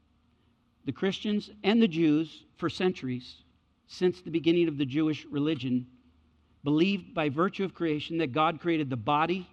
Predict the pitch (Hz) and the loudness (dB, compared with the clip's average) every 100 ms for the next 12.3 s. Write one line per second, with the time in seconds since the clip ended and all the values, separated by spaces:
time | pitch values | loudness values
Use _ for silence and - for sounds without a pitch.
0 | _ _ - - 190 170 170 165 _ - | _ _ -18 -8 0 2 2 -2 _ -2
1 | 147 135 - 185 147 127 - _ _ _ | 0 0 -2 0 0 -2 -8 _ _ _
2 | _ - 151 - 165 170 170 170 139 165 | _ -6 -6 0 2 2 0 -4 -2 -2
3 | 160 165 165 180 190 190 180 165 139 - | 0 0 2 0 0 0 2 0 -2 -2
4 | 247 220 147 156 - _ - 160 165 156 | 2 2 0 -4 -20 _ -2 0 2 2
5 | 127 185 170 139 135 - - 143 147 180 | 4 4 4 2 -2 -14 -10 -8 0 2
6 | 139 117 - 147 151 - - 135 202 156 | 2 -2 -2 -2 -2 -8 -12 -4 -2 -2
7 | 120 - _ _ 156 151 143 - 151 147 | -6 -12 _ _ 0 2 0 -6 -4 0
8 | 156 135 - 110 - _ _ _ _ _ | 0 -2 -8 -14 -20 _ _ _ _ _
9 | _ _ _ _ _ _ _ _ _ - | _ _ _ _ _ _ _ _ _ 0
10 | 190 196 - - 226 - 175 143 170 - | 2 2 0 0 0 0 -4 -2 -4 -2
11 | 196 185 156 156 - 180 180 170 156 208 | 0 0 -2 -6 2 2 2 0 0 2
12 | 170 160 | 2 0